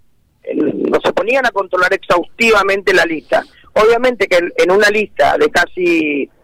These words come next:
ciento cincuenta personas había, habrá habido quince, trece, eh, que yo me acuerde que, que no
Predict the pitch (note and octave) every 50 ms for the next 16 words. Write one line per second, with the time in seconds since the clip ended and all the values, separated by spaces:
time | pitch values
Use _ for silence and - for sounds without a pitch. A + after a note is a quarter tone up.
0 | _ _ _ _ _ _ _ - - G#3+ A3 A3 A3 - G3 - F#3+ F#3 F3+ F3
1 | G3 G#3 G#3 A3 G3+ F#3 G3 F#3+ F3 E3 G#3 G#3+ A#3+ C4 B3+ A#3+ A3 F#3+ E3+ E3+
2 | F#3+ G3 F#3 E3 D#3 D3+ D3 - - - - - - - _ _ _ _ _ -
3 | E3 - - F3+ F#3+ F#3 F#3+ G3 G3 F#3 E3 - - A3+ B3 B3+ A#3+ G#3+ F3+ D#3
4 | - - A3+ - - G#3+ A#3 A#3 G#3+ - - - - - - - - - - _
5 | _ _ - - - - - - D3 F3 F#3 F#3 F3 - - G3 G3+ G#3 A3 A#3
6 | A3+ G3 - - D#3 D3 C#3+ - - - D3+ D3+ D#3 E3 F3+ F#3 G3 G#3 A3+ -